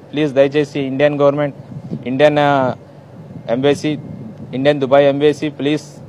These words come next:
నా help చేయండి sir. దయచేసి మిమ్మల్ని కోరుకుంటున్నా sir, నేను please India వెళ్ళిపోతా అనుకుంటున్నాను. ఇక్కడ చాలా ఇబ్బంది పడుతున్నాను sir. ఇక్కడ location వచ్చి కాసి అల్ అహ్మరియా Park, అక్కడ అంతా ముందర వస్తే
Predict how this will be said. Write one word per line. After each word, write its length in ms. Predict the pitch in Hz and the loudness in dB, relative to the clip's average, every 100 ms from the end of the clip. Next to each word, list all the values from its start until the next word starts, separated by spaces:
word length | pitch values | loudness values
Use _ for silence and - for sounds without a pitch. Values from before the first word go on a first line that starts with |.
| - - - - | -20 -20 -20 -12
నా 120 | 117 | -6
help 280 | 117 135 143 | -2 -2 0
చేయండి 260 | 143 143 139 | -2 0 0
sir. 200 | 135 131 - - - - 113 | 0 0 -6 -20 -20 -8 -2
దయచేసి 380 | 123 139 135 | 0 0 -2
మిమ్మల్ని 500 | 135 131 131 131 120 101 - - - - - - - - | -6 -4 -2 -2 -4 -8 -20 -20 -20 -20 -20 -20 -18 -2
కోరుకుంటున్నా 500 | 135 135 135 139 135 | 0 0 -2 -2 -2
sir, 180 | 139 127 | -2 -2
నేను 140 | 127 | -4
please 240 | 123 135 | -2 -4
India 200 | 123 131 | 2 2
వెళ్ళిపోతా 440 | 139 135 131 131 135 | 4 2 0 2 2
అనుకుంటున్నాను. 540 | 131 131 123 127 139 - - - | 0 -4 -4 -4 -4 -8 -20 -14
ఇక్కడ 160 | 139 139 135 | -2 0 4
చాలా 160 | 139 | 4
ఇబ్బంది 220 | 147 147 147 | 4 2 2
పడుతున్నాను 380 | 143 143 147 | 0 0 -2
sir. 140 | 160 151 | 0 2
ఇక్కడ 180 | 151 139 | 2 2
location 440 | 139 143 151 156 | 2 2 -2 -2
వచ్చి 160 | 147 151 | -4 0
కాసి 260 | 151 160 | 0 4
అల్ 140 | 147 139 | 4 4
అహ్మరియా 380 | 139 147 151 | 2 0 2
Park, 520 | 147 131 139 139 170 208 - - - - - | 2 4 4 4 -2 -8 -14 -20 -20 -20 -12
అక్కడ 240 | 135 143 139 | -4 2 2
అంతా 240 | 139 160 | 6 4
ముందర 260 | 151 151 160 | 4 4 4
వస్తే 400 | 151 170 156 | 4 4 4